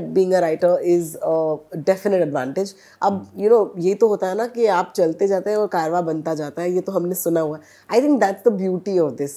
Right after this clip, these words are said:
Speaker 2: <laughs>
Speaker 1: journey for you, because
Speaker 2: जी।
Speaker 1: आपको, you've done so many things, uh, because you just said, "यार, चलो करके देखते हैं, देखते हैं कहाँ जाते हैं।"
Speaker 2: जी।
Speaker 1: And I think that that is what I take away from your journey, शारिब। ये जर्नी मेरे हिसाब से आज हम मिल रहे हैं, ब-, बस शुरू ही हुई है।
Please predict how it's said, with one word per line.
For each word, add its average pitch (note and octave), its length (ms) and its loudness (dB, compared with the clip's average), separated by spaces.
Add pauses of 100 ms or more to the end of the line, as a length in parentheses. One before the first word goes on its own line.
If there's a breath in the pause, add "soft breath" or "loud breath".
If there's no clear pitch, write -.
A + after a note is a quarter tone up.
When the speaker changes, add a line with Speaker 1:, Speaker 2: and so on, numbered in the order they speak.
Speaker 2:
<laughs> C#3+ 340 -6
Speaker 1:
journey F#3+ 320 6
for D#3 180 -6
you, A#2+ 260 -10
because F3 200 2
Speaker 2:
जी। G#3 100 0
Speaker 1:
आपको, G3+ 480 0 (300 loud breath)
you've A3+ 280 0
done A#3+ 240 4 (160)
so G#3+ 60 4
many A3+ 300 2 (100)
things, E3 300 -4 (440 soft breath)
uh, F3+ 140 4
because G#3 380 0
you B3 160 -4
just A#3+ 140 -8
said, A3 160 -2
"यार, G#3+ 140 0
चलो A3+ 220 0
करके F3 300 -2
देखते D3+ 300 -6
हैं, E3 200 -8
देखते E3+ 240 -2
हैं F#3+ 140 -2
कहाँ D#3+ 240 -4
जाते C3+ 260 -10
हैं।" C3 260 -16
Speaker 2:
जी। G#2 140 -12
Speaker 1:
And F#3+ 100 -2
I G3+ 180 2
think A#3+ 280 -2
that G#3 220 -2
that F#3+ 300 -2
is F#3+ 180 -8
what F#3 100 0
I F3 340 -8 (100)
take E3+ 220 -2
away F3 200 -2
from F3 160 -4
your D#3 220 -2
journey, C3+ 280 -2
शारिब। C#3+ 360 -6 (340 soft breath)
ये G#3+ 80 2
जर्नी A#3 280 6
मेरे A#3 260 6
हिसाब B3 260 -2
से A3 160 0
आज F#3 240 0
हम G#3+ 80 -6
मिल G3 140 -2
रहे G#3 140 -2
हैं, A3 140 -10
ब-, G3+ 240 -10
बस B3 100 -6
शुरू B3 300 -4
ही B3 120 -4
हुई B2+ 220 -10
है। - 220 -20